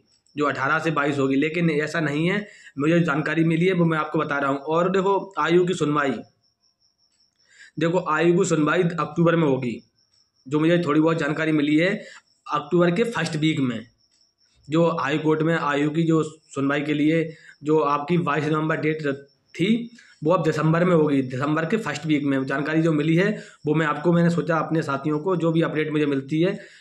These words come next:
मैं अपने साथियों तक पहुंचा देता हूं, तो मैंने इसी वजह से आप लोगों के लिए वीडियो बनाया है कि आप लोगों को बता दूं कि आयु की सुनवाई कब होगी। आयु की सुनवाई जो मेरे, जो कुछ लोग मेरे साथी लोग हैं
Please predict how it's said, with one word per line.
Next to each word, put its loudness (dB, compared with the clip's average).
मैं -2
अपने -2
साथियों -2
तक 0
पहुंचा -2
देता -2
हूं, -2
तो -4
मैंने 0
इसी -2
वजह 0
से -2
आप -4
लोगों 0
के -4
लिए 2
वीडियो 0
बनाया -4
है -6
कि -2
आप -2
लोगों 4
को 2
बता 0
दूं 0
कि -6
आयु 4
की 0
सुनवाई 0
कब 0
होगी। 0
आयु 2
की 0
सुनवाई 0
जो 4
मेरे, 4
जो 2
कुछ -2
लोग 4
मेरे 2
साथी -4
लोग 2
हैं -4